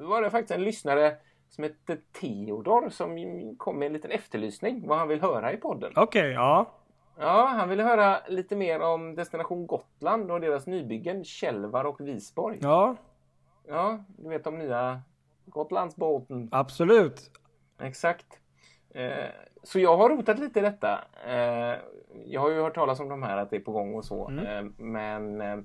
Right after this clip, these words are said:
Speaker 1: det verkar inte vara direkt, eh, ett bygge som går enligt plan. Eh, Visborg är det fartyg som ska komma först av de här två. Och hon skulle ha haft sin, de byggs i Kina då. Och hon skulle ha haft sin första provtur nu i januari.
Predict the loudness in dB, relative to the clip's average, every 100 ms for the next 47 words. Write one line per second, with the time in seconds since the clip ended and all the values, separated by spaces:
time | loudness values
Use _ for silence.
0 | -14 _ -16 -2 2 4 2 -2 -2 2
1 | 4 4 2 -2 -6 -2 -2 -4 -8 -20
2 | _ -2 0 0 0 -6 -6 -6 -6 -6
3 | -4 -4 -4 -6 -2 -2 -2 -6 -8 -6
4 | -4 -4 -6 -8 -20 _ _ _ _ -14
5 | -8 -6 -4 -6 -8 -10 -4 -2 -2 -4
6 | 2 2 2 -2 -4 -2 -2 -2 -4 -2
7 | -2 -2 -4 -6 -6 -8 -8 -4 -2 0
8 | 0 0 -2 -2 -4 -6 -8 -12 -20 -20
9 | _ _ _ _ _ -6 -4 -6 -16 -12
10 | -8 -6 -6 -6 -4 -4 -4 -4 -6 -12
11 | _ -8 -4 -4 -4 -6 -4 -4 -6 -6
12 | -4 0 0 0 -6 -20 -20 -20 -6 -4
13 | -4 -4 -4 -4 -6 -4 -4 -4 -8 -6
14 | -8 -8 -8 -8 -10 -10 -6 -4 -2 -4
15 | -4 -4 -4 -4 -4 -6